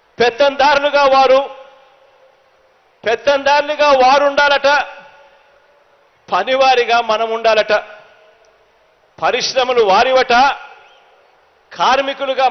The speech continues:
మాత్రమే మనమట. సామ్రాజ్యాలన్నీ వారివట, సామాన్యులుగా మాత్రమే మనం మిగిలిపోవాలట. ఆలోచన చేయమని అడుగుతా ఉన్నా. పెత్తందారి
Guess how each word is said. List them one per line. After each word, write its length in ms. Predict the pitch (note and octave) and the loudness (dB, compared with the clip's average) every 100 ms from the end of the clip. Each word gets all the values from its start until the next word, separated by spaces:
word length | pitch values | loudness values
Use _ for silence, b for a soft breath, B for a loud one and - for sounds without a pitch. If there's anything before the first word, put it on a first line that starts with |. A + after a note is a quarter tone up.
| A#3+ | 0
మాత్రమే 440 | C4 - C#4+ C#4 B3+ | -2 -4 -2 -2 0
మనమట. 380 | A3+ A3+ A3 G#3+ G#3+ - - _ _ _ _ _ _ _ _ _ _ _ _ _ _ _ - - | -2 0 -2 -2 -6 -8 -20 _ _ _ _ _ _ _ _ _ _ _ _ _ _ _ -18 -6
సామ్రాజ్యాలన్నీ 1000 | G#3 B3 C4+ C4 B3+ B3 B3 A#3+ A3+ A3 F#3 | -2 -2 0 0 2 0 0 0 -2 -4 0
వారివట, 480 | D#3 F#3 B3 A#3+ A3+ A3 B3 - - - _ _ _ _ _ _ _ _ - - | 0 0 0 -2 0 0 0 -4 -20 -20 _ _ _ _ _ _ _ _ -18 -6
సామాన్యులుగా 840 | E3 G#3+ A#3+ B3 A#3 A3+ A3 G#3+ F#3+ F3 | -2 0 2 0 0 0 0 -2 -2 -2
మాత్రమే 480 | A3 - A#3+ B3 B3 | -4 -4 -2 -2 -2
మనం 180 | A3+ A3 F#3 | -2 -4 -6
మిగిలిపోవాలట. 760 | F3+ G3 F#3+ F3 E3+ D#3+ C#3+ D3 - - _ _ _ _ _ _ _ _ _ _ C3 | -6 -6 -2 0 0 -2 -6 -10 -14 -20 _ _ _ _ _ _ _ _ _ _ -12
ఆలోచన 320 | E3+ A3+ A#3 A#3 | -6 -6 -6 -8
చేయమని 260 | A#3 A3+ A3 | -6 -6 -6
అడుగుతా 280 | G#3+ G3+ G#3 F#3+ | -6 -4 -2 -2
ఉన్నా. 140 | F#3 F3 - _ _ _ _ _ _ _ _ _ - | -4 -12 -16 _ _ _ _ _ _ _ _ _ -8
పెత్తందారి 680 | E3 D#3+ A3 G3+ G3+ F#3+ | -8 -6 -8 -4 -4 -4